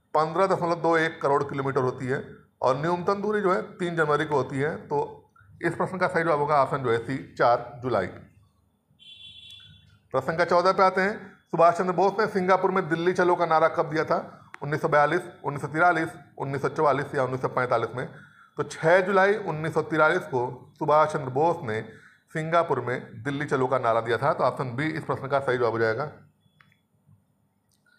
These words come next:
प्रश्न संख्या पन्द्रह पे आते हैं। अनवारे सुहेली ग्रंथ किसका अनुवाद है? पंचतंत्र,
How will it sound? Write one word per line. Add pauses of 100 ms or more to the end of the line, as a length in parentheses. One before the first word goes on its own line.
(540)
प्रश्न
संख्या
पन्द्रह
पे
आते
हैं। (240)
अनवारे
सुहेली
ग्रंथ
किसका
अनुवाद
है? (280)
पंचतंत्र,